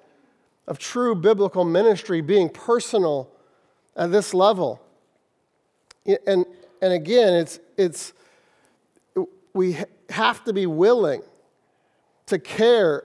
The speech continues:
at, at that level. You know, you've heard the saying, you know, "People don't care so much what you know until they know what you care, th-, th-, they know that you care."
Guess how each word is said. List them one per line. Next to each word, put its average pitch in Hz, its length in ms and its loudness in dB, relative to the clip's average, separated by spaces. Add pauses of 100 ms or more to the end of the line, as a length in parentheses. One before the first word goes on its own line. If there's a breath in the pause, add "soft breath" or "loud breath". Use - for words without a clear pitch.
at, 165 240 -4
at 165 220 -6
that 160 160 2
level. 180 380 4
You 143 100 0
know, 143 60 2
you've 147 160 -4
heard 190 180 -2
the 160 100 -6
saying, 165 640 2
you 147 60 -4
know, 139 100 -4
"People 185 240 -4
don't 180 280 2 (220)
care 220 240 4
so 196 160 -2
much 175 240 -2
what 170 220 -2
you 160 60 -6
know 190 320 4
until 160 200 -2
they 151 100 0
know 160 160 0
what 180 200 -4
you 151 60 -14
care, 190 440 -8 (100)
th-, 151 120 -16
th-, 156 180 -2
they 165 200 0
know 175 100 2
that 190 320 0
you 202 40 -8
care." - 360 -10